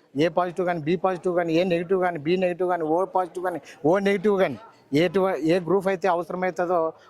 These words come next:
వాళ్ళకి, ఆ, నాకు ఇచ్చినటువంటి కొంత సమయాన్ని వాళ్ళకి సమయం కేటాయించి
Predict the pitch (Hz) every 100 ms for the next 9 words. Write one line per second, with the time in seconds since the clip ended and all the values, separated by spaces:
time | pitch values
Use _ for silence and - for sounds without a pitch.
0 | - 156 165 156 147 135 - _ - -
1 | 156 151 147 165 175 165 165 208 196 180
2 | 190 175 170 165 170 175 165 175 190 190
3 | 190 175 170 - 151 - 160 185 180 170
4 | 170 180 175 202